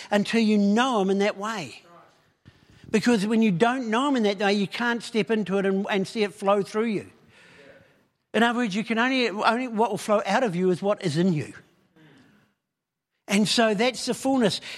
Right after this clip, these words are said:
To, you have been filled with the fullness of God. You know, I mean, I know we all pray, we all pray, "More, Lord."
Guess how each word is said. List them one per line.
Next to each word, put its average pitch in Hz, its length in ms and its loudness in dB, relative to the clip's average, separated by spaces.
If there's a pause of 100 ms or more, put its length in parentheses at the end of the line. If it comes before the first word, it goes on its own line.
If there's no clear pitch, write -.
To, 226 100 2
you 226 580 4
have 226 200 0
been 226 200 0
filled 226 260 0
with 208 120 -4
the 208 80 -8
fullness 226 300 0
of 185 80 -4
God. 226 220 0 (260)
You 254 140 2
know, 247 80 4
I 226 80 2
mean, 226 160 2
I 214 80 2
know 254 220 2
we 254 200 2
all 240 140 2
pray, 233 320 0
we 202 120 -2
all 220 120 0
pray, 196 280 0
"More, 190 300 2
Lord." 120 320 -4